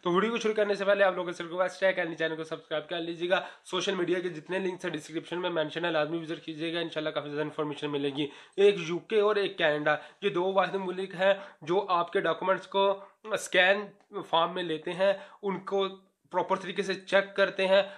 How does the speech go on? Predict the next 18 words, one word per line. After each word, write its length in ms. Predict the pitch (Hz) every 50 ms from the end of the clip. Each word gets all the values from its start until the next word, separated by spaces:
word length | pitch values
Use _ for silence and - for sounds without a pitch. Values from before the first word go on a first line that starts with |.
| - - -
After 200 | 175 170 - 196
checking 440 | 196 196 196 185 170 - 196 202 208 202 - 196
your, 120 | 180 170
uh, 1040 | 165 160 - - 185 165 156 151 151 156 151 147 - 170 165 160 156 151 147 143 143 156
documents 460 | 151 156 - 180 185 185 180 - -
और 200 | - 175 160 151
your 280 | 156 165 175 180 180 170 - - - _ _ - -
file, 240 | 165 165 180 190 190 190 - - _ -
उसका 300 | - - - - 196 165
मेरिट 460 | 165 165 160 160 165 190 214 196 -
चेक 200 | 196 190 190 - -
करते 220 | 190 190 156 185
हैं। 60 | 190
मेरिट 380 | 180 160 151 151 160 180 175 -
के 60 | 185
बाद 220 | 160 170 165 170
जो 100 | 156 175
है 260 | 160 165 175 190 185